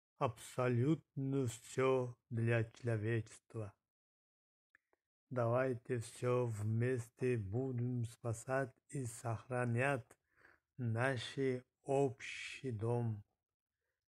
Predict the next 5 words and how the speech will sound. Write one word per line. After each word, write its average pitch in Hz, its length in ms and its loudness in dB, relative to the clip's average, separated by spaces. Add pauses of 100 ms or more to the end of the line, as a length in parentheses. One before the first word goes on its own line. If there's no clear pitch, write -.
наши 123 720 -2
общие 123 500 -2
планеты 110 680 -2 (680)
для 123 580 2 (420)
наших 135 840 -4